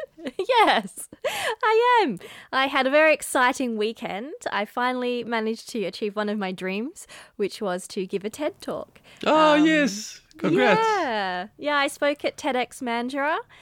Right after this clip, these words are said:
Speaker 1: which is my hometown, and it was so much fun. It was just, oh my
Speaker 2: <laughs>
Speaker 1: God, it was, like, one of the best experiences of my life.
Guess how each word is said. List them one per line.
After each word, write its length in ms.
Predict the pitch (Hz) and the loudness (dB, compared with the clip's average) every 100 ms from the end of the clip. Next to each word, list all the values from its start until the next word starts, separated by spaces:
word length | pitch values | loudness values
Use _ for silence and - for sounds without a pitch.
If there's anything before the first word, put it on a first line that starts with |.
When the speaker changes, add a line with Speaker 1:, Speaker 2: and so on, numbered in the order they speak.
| - - | -20 -14
Speaker 1:
which 260 | 196 214 | -12 -8
is 320 | 208 208 - - | -6 -8 -10 -8
my 180 | 196 214 | -6 -4
hometown, 760 | 208 214 220 220 226 269 277 - | -4 -4 -6 -6 -6 -6 -10 -10
and 600 | 185 190 185 185 185 185 | -10 -10 -10 -12 -12 -12
it 140 | 196 - | -12 -10
was 340 | 190 190 - | -10 -12 -16
so 600 | - - - 254 247 247 226 | -14 -10 -2 4 6 6 4
much 340 | 208 - - | 0 -6 -14
fun. 480 | - 190 175 180 185 | -8 -6 -4 -6 -10
It 160 | 190 185 | -12 -10
was 340 | 202 - - - | -10 -12 -12 -4
just, 380 | 117 - 117 - | -2 0 0 -2
oh 140 | 220 | -2
my 100 | 196 | -2
Speaker 2:
<laughs> 100 | 196 | -4
Speaker 1:
God, 160 | 175 175 | -6 -4
it 80 | 233 | -2
was, 120 | 240 | 0
like, 160 | 233 233 | 0 0
one 140 | 247 | -2
of 80 | 226 | -2
the 60 | |
best 280 | 226 220 214 | 0 -2 -4
experiences 640 | 233 - 208 185 185 202 | -10 -8 -8 -8 -10 -10
of 100 | 196 | -10
my 140 | 190 180 | -8 -6
life. 340 | 175 175 190 | -4 -4 -6